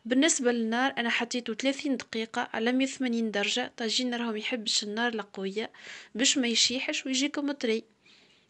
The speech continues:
يعني الطاجين الشايح اللي يبدأ يتغزغز، أنا الحقيقة ما نحبوش، نحبه يبدأ خفيف. كما تشوفوا أنا طاب، آه، على مية وثمانين درجة.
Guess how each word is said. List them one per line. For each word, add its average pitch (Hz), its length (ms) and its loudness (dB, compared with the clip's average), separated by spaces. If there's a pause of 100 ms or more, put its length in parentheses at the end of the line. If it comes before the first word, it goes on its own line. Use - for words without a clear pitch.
يعني 220 140 2
الطاجين 233 480 2
الشايح 247 460 4
اللي 202 120 0
يبدأ 214 180 -2
يتغزغز، 240 580 -2
أنا 226 140 -4
الحقيقة 202 480 -4
ما 233 120 0
نحبوش، 233 640 0 (340)
نحبه 214 300 -2
يبدأ 233 280 0
خفيف. - 680 -4 (680)
كما 226 200 0
تشوفوا 214 420 -2
أنا 214 140 0
طاب، 269 340 4 (400)
آه، 196 520 -6
على 208 180 -2
مية 226 160 2
وثمانين 208 480 0
درجة. 233 420 0